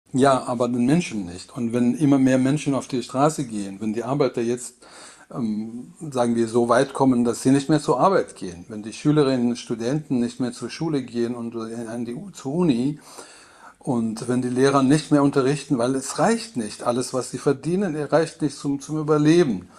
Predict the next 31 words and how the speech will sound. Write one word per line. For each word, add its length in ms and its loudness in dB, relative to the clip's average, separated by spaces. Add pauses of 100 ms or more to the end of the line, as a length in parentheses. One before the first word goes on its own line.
(440)
dann 580 4
wird 160 4
es 260 -4
das 240 2
Regime 800 -2
schwer 480 4
haben, 640 2 (540)
diese 200 2
Menschen 420 0
zu 140 -2
ersetzen. 640 -2
Das 160 -14
heißt, 460 -8
jetzt 540 2
kann 180 2
man 180 2
sagen, 300 4
okay, 360 0
wenn 140 0
Arbeiter 680 0 (520)
in 180 -4
irgendeiner 560 4
Fabrik, 420 0
zum 160 -4
Beispiel 400 -2
Haftape 680 0
in 260 -6
Khuzestan, 760 -2
das 160 -6
ist, 300 -12
äh, 160 -4